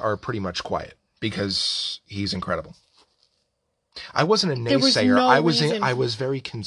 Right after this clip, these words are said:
Speaker 1: I was concerned with the age mixed in with the amount that they were spending, and
Speaker 2: He should have a really good backup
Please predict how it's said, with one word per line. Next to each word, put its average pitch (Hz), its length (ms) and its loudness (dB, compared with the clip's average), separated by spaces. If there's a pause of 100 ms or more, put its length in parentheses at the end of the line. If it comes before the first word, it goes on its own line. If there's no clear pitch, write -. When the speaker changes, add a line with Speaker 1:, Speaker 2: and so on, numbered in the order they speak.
Speaker 1:
I 113 80 -6
was 110 160 -6
concerned 110 720 -4 (340)
with 110 140 -4
the 110 240 -6
age 104 480 0 (260)
mixed 113 460 -2
in 104 300 -2 (300)
with - 540 -4 (400)
the 107 140 0
amount 98 240 2
that 98 80 -6
they 98 80 -4
were 90 100 -6
spending, 127 760 -2 (440)
and 104 360 -2 (2500)
Speaker 2:
He 277 180 2
should 285 200 2
have 247 200 0
a 202 60 -4
really 202 240 -2
good 190 220 -4
backup 160 440 -4